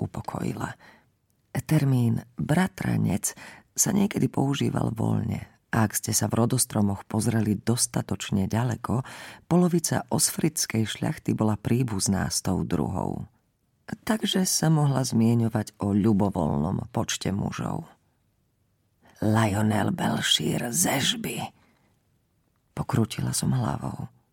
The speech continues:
Nebol nikým, koho by som poznala. Chytila ma pod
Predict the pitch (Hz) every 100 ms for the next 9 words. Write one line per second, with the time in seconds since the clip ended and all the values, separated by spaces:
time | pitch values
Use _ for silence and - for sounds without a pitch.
0 | _ _ _ _ _ _ _ 135 107 98
1 | 107 113 - 95 - 107 107 101 - 104
2 | - 98 - - 107 - _ _ _ _
3 | _ - - - 156 156 165 135 -